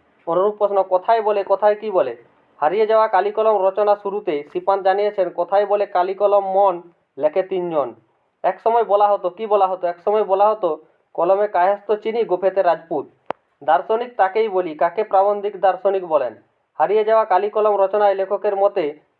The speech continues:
যিনি কানে কলম গুঁজে দুনিয়া খোঁজেন, তাকেই দার্শনিক বলে। ফাউন্টেন পেনের আবিষ্কর্তা কে? লুইস এডসন ওয়াটারম্যান।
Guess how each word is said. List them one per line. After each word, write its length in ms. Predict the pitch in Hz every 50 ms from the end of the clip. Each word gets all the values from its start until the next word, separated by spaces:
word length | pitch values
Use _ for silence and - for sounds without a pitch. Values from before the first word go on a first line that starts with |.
| _ 143
যিনি 220 | 147 175 190 202
কানে 300 | 196 - 175 180 202 190
কলম 360 | 190 180 180 185 196 202 208
গুঁজে 220 | 202 202 202 196 175
দুনিয়া 320 | 175 175 180 185 202 196
খোঁজেন, 380 | 196 - 190 190 190 165 156 151
তাকেই 280 | 165 160 - 180 180
দার্শনিক 480 | 175 170 156 160 - 170 170 165 151 -
বলে। 200 | 127 120 117 113 - _ _ _ _ _ _ _ _ _ _ _ _ _ _ _
ফাউন্টেন 460 | - 170 190 214 233 226 240 233 214
পেনের 220 | 226 220 226 226 226
আবিষ্কর্তা 520 | 208 208 214 208 - 214 208 214 226 214
কে? 260 | 208 - 175 147 139
লুইস 340 | 143 165 180 208 214 202 -
এডসন 380 | - 160 165 170 - 202 202 196
ওয়াটারম্যান। 640 | 190 185 180 180 190 175 170 160 143 120 110 107